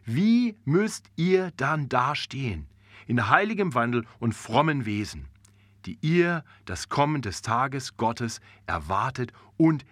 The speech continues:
erstrebt, an dem die Himmel von Feuer zergehen und die Elemente vor Hitze zerschmelzen werden.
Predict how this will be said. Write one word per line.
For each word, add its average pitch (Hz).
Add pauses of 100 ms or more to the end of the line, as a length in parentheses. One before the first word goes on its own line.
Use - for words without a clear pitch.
(140)
erstrebt, - (1000)
an 90
dem 104
die 92
Himmel 131
von 87
Feuer 120
zergehen 117
und -
die -
Elemente 98
vor 98
Hitze 117
zerschmelzen 101
werden. 87